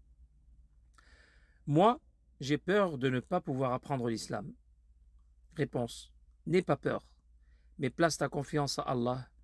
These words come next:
et Allah t'aidera dans ton entreprise, car la religion est facile, qu'Allah te permette de réaliser ce qu'il aime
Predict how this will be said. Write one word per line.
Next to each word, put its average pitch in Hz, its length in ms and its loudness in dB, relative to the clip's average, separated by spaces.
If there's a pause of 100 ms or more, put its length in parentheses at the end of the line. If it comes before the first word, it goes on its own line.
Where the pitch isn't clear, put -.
(160)
et 139 80 -6
Allah 135 340 2
t'aidera 127 500 0
dans 117 120 -6
ton 131 160 -12
entreprise, 113 640 -6 (460)
car 147 180 4
la 139 60 4
religion 143 460 0
est 127 80 -2
facile, 127 460 -4 (420)
qu'Allah 175 400 2
te - 80 -4
permette 139 400 -2
de 131 80 -2
réaliser 127 420 -2
ce 139 140 -8
qu'il 117 240 -4
aime 127 240 -2